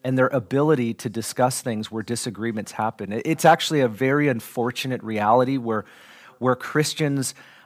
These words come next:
um, are just, they, they're only able to listen to those that they agree with, and so they stack the deck and they sort of distance themselves from others.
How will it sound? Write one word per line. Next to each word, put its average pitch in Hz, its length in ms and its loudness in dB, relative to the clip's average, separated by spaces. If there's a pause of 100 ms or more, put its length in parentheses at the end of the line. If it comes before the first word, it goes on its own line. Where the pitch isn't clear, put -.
(120)
um, 110 320 -4
are 120 160 4
just, - 440 -4
they, 123 240 -2
they're 139 300 2
only 156 440 2
able 131 360 -2
to - 160 -4
listen 117 520 -4 (340)
to 135 140 0
those 123 260 2
that 127 120 -4
they 123 120 0
agree 107 340 -2
with, 165 340 -2 (180)
and 120 180 -4
so 131 240 0
they 117 160 0
stack - 580 2
the 117 100 -2
deck 117 440 0 (380)
and 117 460 -2
they 113 220 -4
sort 127 240 -4
of 104 140 -4
distance 123 460 -4
themselves 135 560 0
from 123 180 -8
others. 127 400 -2